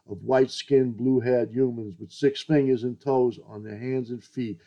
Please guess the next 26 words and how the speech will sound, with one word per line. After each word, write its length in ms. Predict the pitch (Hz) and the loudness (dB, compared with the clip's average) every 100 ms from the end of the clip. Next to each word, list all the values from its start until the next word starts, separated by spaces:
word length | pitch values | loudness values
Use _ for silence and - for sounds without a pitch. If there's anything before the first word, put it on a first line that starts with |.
| _ _ - | _ _ -6
came 200 | 120 104 | -2 2
down 320 | 135 135 135 | 4 4 2
to 220 | 135 135 | 6 6
Earth 280 | 117 92 107 | 6 0 -6
and 160 | 98 | -10
brought 200 | 110 110 | -6 -6
civilization 880 | - 135 123 110 101 131 123 - 98 | 2 4 4 0 4 6 4 0 -10
to 140 | 98 101 | -6 -6
its 140 | - | -6
savage 480 | - 127 117 104 98 | -2 0 2 -2 -8
inhabitants. 760 | 101 110 107 92 87 82 - _ _ _ _ _ _ | -10 -6 -6 -6 -10 -20 -20 _ _ _ _ _ _
The 60 | 120 | 4
blue-haired 500 | 165 156 156 143 120 | 8 10 8 6 6
demigods 760 | 151 143 120 120 110 110 - | 4 6 2 0 0 -2 -6
claimed 360 | - 139 131 123 | 0 4 4 2
to 80 | - | -6
come 260 | 135 127 | -4 -4
from 160 | 113 120 | -4 -10
a 60 | 107 | -8
far-off 640 | - 131 131 127 127 - | 2 6 6 4 2 -4
place 340 | - 139 117 131 | 2 2 4 0
amongst 400 | 123 123 - - | -4 -8 -14 -18
the 60 | |
stars 520 | - - 127 107 90 - _ _ - | -16 -4 0 0 0 -10 _ _ -2
called 220 | 113 107 | 0 0
Schwerter, 760 | - - 131 147 - 98 80 | -2 2 6 6 4 -2 -12